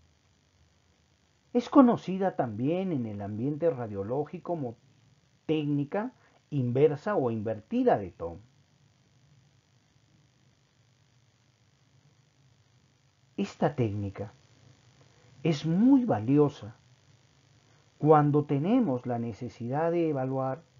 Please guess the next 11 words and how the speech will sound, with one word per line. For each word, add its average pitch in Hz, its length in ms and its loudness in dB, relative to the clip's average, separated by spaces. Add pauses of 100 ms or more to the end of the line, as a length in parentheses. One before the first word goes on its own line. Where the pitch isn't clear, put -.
(1000)
algunas 131 520 0
fracturas 156 800 0 (540)
a 135 100 0
nivel 123 520 0 (280)
del 117 280 -2
cuello 139 480 -2 (840)
condilar, 104 560 -6 (1200)
alteraciones, 117 880 -4
fracturas 117 600 -4
o 127 80 -6
patologías 120 800 -2